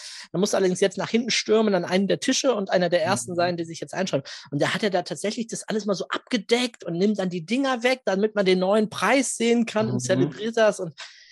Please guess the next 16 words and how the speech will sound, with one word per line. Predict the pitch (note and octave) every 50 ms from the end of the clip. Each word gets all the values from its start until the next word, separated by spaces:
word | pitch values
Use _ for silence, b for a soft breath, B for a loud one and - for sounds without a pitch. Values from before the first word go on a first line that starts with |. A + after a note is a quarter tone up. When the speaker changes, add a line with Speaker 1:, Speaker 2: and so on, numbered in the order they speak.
| B B B
Speaker 1:
ich | -
habe | F3 F3
ihm | F3+ F3+ E3+
echt | F#3 F3+
gesagt, | - G3+ F#3 G3 G3 F#3
hey, | F3 G3 G3 G3
die | G#3 F3
Deutschen | F3+ F#3 G#3 G#3 - A3+ A3 G#3+ G3
mögen | G3 G#3 A3 G#3+ G#3
das | G3 E3+ -
normalerweise | F#3+ F3 D#3+ E3 F#3 G3 F#3 F3+ F3+ E3 E3
nicht | F3 F#3 G3 F#3+ -
so. | - E3+ E3+ F3+ G3
Das | E3 D#3+ - -
ist, | F3 - - -
äh, | - F3+ F3 F3+ F3+ F3+ F3